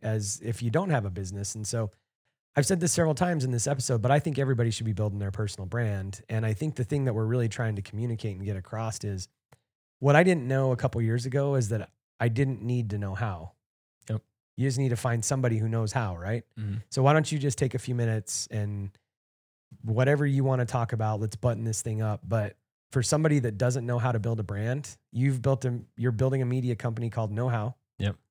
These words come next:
Speaker 1: So what does that look like? If they reach out to you,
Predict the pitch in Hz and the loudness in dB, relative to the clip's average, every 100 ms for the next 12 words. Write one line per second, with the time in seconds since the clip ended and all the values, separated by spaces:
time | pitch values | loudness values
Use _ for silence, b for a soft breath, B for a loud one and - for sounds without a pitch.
0 | _ _ _ _ _ - 123 110 92 _ | _ _ _ _ _ 0 2 0 -2 _
1 | _ _ _ 113 139 151 139 110 123 123 | _ _ _ 0 2 4 2 2 -4 -6
2 | 113 - - _ - 127 131 131 131 117 | -10 -16 -20 _ -2 2 2 4 2 2
3 | - 120 113 110 | -2 -2 0 0